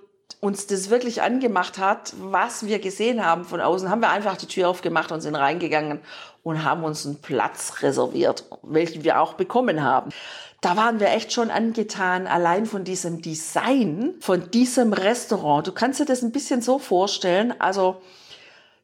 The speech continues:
dunkle, braune, wahrscheinlich so Mahagoni-Tische. Dann die Decke, die war in weiß gehalten und die hat ausgesehen, als ob mehrere Harfen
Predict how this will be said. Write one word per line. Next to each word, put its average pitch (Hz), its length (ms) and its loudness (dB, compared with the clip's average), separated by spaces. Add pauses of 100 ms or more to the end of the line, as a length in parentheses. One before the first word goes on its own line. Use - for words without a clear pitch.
(180)
dunkle, 311 560 4 (760)
braune, 277 840 2
wahrscheinlich 180 420 0
so 175 100 -2
Mahagoni-Tische. 240 1200 2 (920)
Dann 254 560 2
die 196 80 -2
Decke, 247 420 2
die 196 220 -4
war 190 220 4
in 170 180 -2
weiß 254 340 0
gehalten 262 720 2
und 202 340 0 (200)
die 240 180 0
hat 254 240 0
ausgesehen, 233 960 2 (420)
als 185 320 0
ob 214 220 0
mehrere 202 800 2
Harfen 240 920 0